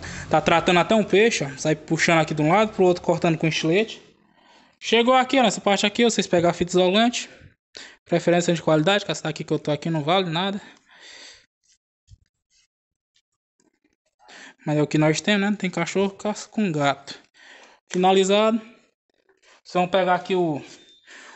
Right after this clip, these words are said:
um enforca bichano, enforca gato. Vocês colocam aqui, ó, tem a marquinha dele aqui, ó, vocês colocam bem em cima pra não ter. Aí.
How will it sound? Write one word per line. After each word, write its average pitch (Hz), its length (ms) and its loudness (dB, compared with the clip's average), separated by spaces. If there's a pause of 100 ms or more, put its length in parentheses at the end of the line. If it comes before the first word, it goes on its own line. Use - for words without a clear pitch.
(200)
um 170 100 0
enforca 170 400 2
bichano, 190 720 2
enforca 156 420 0
gato. 196 480 0 (1120)
Vocês 156 240 -2
colocam 175 360 2
aqui, 196 140 0
ó, 214 80 4
tem 196 100 0
a 196 60 2
marquinha 208 420 2
dele 185 200 4
aqui, 175 220 0
ó, 240 40 4
vocês 185 220 -2
colocam 202 240 0
bem 277 100 4
em 320 40 2
cima 175 280 2
pra 156 180 2
não 156 100 4
ter. 156 300 4 (2250)
Aí. 165 540 0